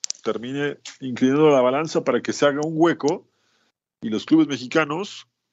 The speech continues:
que su prioridad por, por cuestiones, eh, geográficas es la concacaf, puedan, eh, volver a la, a la Copa Libertadores, que eso a nivel deportivo sería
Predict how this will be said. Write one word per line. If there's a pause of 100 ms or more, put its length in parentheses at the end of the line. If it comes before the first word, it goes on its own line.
(180)
que (1040)
su
prioridad
por,
por
cuestiones, (480)
eh,
geográficas
es
la
concacaf, (840)
puedan,
eh, (320)
volver
a
la,
a
la
Copa
Libertadores,
que
eso
a
nivel
deportivo
sería